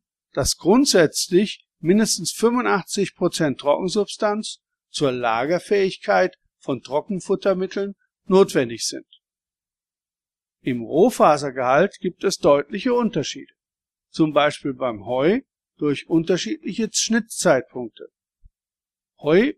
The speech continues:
beziehungsweise Gras vor der Blüte geschnitten hat einen geringeren Rohfasergehalt von nur sechzehn Prozent beziehungsweise hundertsechzig Gramm pro Kilogramm. Heu Mitte der Blüte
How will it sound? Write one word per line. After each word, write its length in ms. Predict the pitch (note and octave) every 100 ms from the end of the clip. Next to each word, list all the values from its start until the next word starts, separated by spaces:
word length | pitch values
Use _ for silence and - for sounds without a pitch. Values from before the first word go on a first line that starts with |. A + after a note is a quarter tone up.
| -
beziehungsweise 680 | F3+ F3+ D3+ E3 C3+ C3+
Gras 640 | - A#2 A#2+ A2+ E3+ - -
vor 200 | - E3
der 140 | D3
Blüte 360 | - F#3 A#3 G3+
geschnitten 600 | C#3+ - C3 - G3+ B3+ _ _ _ _ _
hat 180 | - -
einen 360 | C#3+ D3 D3 - _
geringeren 680 | - C3+ E3+ A#3 F3+ C3+ A#2+
Rohfasergehalt 1160 | B2 C#3+ B2+ C3+ B2 C3+ C3+ C#3+ C#3+ E3 G#3 _ _ _ _
von 280 | D#3 D#3+ -
nur 520 | D#3 F3+ F#3+ F#3+ G3 _ _
sechzehn 640 | - E3 E3 - F#3+ F3+
Prozent 640 | - F3+ - F3 A2+ - - _ _ _ _
beziehungsweise 920 | D3 - D#3+ D3+ - D3 C3+ B2 C3 - _ _
hundertsechzig 1160 | D3+ D3+ - _ _ C#3+ D#3 F3 - E3+ -
Gramm 420 | - B2+ C3 F3+ G3 _
pro 140 | F3+
Kilogramm. 600 | - C#3+ B2 G2+ - - _ _ _ _ _ _ _ _
Heu 280 | - D#3 D3+ -
Mitte 360 | C#3+ F3+ A3
der 100 | A3+
Blüte 580 | G3 A3+ A#3 - A#3+